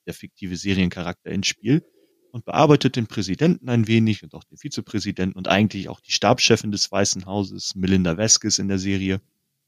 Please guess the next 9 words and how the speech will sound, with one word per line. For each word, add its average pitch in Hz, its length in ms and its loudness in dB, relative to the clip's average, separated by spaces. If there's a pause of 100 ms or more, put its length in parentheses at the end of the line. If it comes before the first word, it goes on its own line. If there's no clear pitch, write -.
(440)
und 113 380 6 (540)
führt - 240 2
dann 107 180 6
so 113 180 6
eben 107 340 4
Catherine 104 420 -2
Durant 95 340 2
als 90 160 -8
Außenministerin 85 800 -2